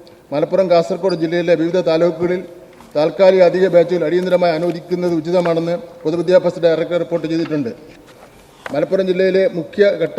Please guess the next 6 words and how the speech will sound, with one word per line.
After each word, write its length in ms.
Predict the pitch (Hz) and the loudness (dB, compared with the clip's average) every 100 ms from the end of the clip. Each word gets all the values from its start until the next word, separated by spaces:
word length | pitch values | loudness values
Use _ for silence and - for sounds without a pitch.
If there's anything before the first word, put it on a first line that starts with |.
| 180 165 | 2 2
അലോട്ട്മെന്റുകൾക്ക് 1200 | 185 170 175 170 - - - - 160 170 170 165 | 0 0 -2 -2 -8 -14 -16 -8 -2 -2 -4 -2
ശേഷം 300 | 175 156 135 - - - - - - - | -2 0 -4 -6 -16 -20 -20 -20 -20 -8
പ്രവേശനം 380 | 151 180 196 180 | -2 -2 -2 0
ലഭിക്കാത്ത 360 | 160 165 185 175 170 | -2 2 2 2 0
വിദ്യാർത്ഥികളുടെ 520 | 175 175 170 175 165 | 2 2 2 -2 0
വിവരങ്ങൾ 320 | 170 180 175 | 0 2 0